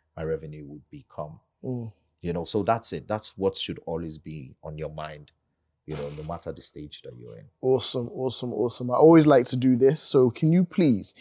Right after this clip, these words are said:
Speaker 1: Mm-hmm.
Speaker 2: for entrepreneurs, people, um, going out into different business spaces, three golden nuggets
Speaker 1: Yeah.
Speaker 2: that you think that every entrepreneur needs to think about and know when they're going into business that you haven't mentioned yet?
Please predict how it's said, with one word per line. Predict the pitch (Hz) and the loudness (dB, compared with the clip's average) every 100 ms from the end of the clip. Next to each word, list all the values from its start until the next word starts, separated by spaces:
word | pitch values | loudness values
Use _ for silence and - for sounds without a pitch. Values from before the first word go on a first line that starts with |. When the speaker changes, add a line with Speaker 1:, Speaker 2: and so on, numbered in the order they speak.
| - - | -20 -16
Speaker 1:
Mm-hmm. | 87 | -2
Speaker 2:
for | 113 143 139 123 - | 6 8 8 6 4
entrepreneurs, | 135 143 - 147 135 135 131 131 | 2 2 0 2 8 8 8 6
people, | - 131 131 127 120 - - _ - | 0 -8 -2 0 0 -4 -12 _ -2
um, | 107 107 104 | 0 0 4
going | 135 139 131 | 6 8 8
out | 120 | 4
into | 117 110 | 0 -6
different | - 156 - 131 113 | 2 2 2 -4 2
business | 123 131 120 120 | 2 2 -4 -6
spaces, | - 104 101 104 104 95 - - | -2 -2 -2 -8 -12 -14 -20 -6
three | 151 160 151 131 | 0 2 2 -2
golden | - 135 135 127 127 120 | 6 8 8 2 -2 0
nuggets | 120 104 95 87 - - - - | 2 0 -4 -10 -12 -12 -12 -16
Speaker 1:
Yeah. | 80 76 80 _ - | -14 -14 -16 _ 0
Speaker 2:
that | 113 | 0
you | 113 117 120 123 120 113 - | 2 2 4 4 2 -2 -8
think | - 120 107 | -4 -4 -2
that | 107 - | -4 2
every | 127 120 127 117 | 2 2 2 -2
entrepreneur | 110 113 - 110 107 | -4 -12 -14 -12 -10
needs | 101 101 | -12 -12
to | 104 | -14
think | - 127 131 | -6 -6 -4
about | 107 113 104 | -4 -4 -8
and | 98 101 104 | -10 -10 -6
know | 107 104 101 | -6 -6 -10
when | 92 101 | -14 -12
they're | 98 | -12
going | 92 95 95 | -12 -14 -14
into | 92 - | -18 -20
business | - 101 107 101 _ _ _ _ _ _ _ - | -16 -14 -14 -18 _ _ _ _ _ _ _ 2
that | 135 | 4
you | 120 | 6
haven't | 131 127 123 | 4 2 0
mentioned | 117 104 110 | -4 -6 -10
yet? | 107 90 | -10 -10